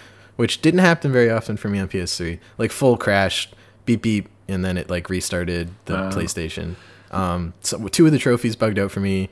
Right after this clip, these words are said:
Speaker 1: and I looked them up, and everyone had it, and it was like, "You gotta restart your save, and it might happen again." I was like, "I'm not doing that."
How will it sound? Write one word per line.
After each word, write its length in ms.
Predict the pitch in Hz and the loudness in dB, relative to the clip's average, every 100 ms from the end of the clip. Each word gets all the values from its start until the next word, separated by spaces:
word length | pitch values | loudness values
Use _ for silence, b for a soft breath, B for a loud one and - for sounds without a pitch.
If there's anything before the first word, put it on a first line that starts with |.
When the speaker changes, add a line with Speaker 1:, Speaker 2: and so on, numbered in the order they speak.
| b b | b b
Speaker 1:
and 80 | 101 | -2
I 40 | |
looked 140 | 98 | -2
them 100 | - | -2
up, 220 | 90 90 92 | -2 -2 -2
and 100 | 90 | -4
everyone 220 | 90 85 | -4 -2
had 200 | 85 85 | -2 -2
it, 80 | 85 | -2
and 80 | 78 | -6
it 40 | |
was 120 | 85 | -6
like, 180 | 78 76 | -8 -6
"You 60 | 87 | -4
gotta 180 | 80 | -4
restart 320 | 82 80 - 73 | -6 -8 -8 -8
your 100 | 82 | -8
save, 320 | - 80 85 | -6 -6 -6
and 80 | 85 | -8
it 40 | |
might 180 | 80 - | -8 -6
happen 240 | 80 82 | -6 -8
again." 340 | 85 82 80 87 | -8 -8 -8 -8
I 60 | |
was 100 | 92 | -8
like, 120 | - | -8
"I'm 80 | 76 | -8
not 160 | 73 - | -12 -12
doing 220 | - - | -12 -12
that." 240 | - - | -12 -14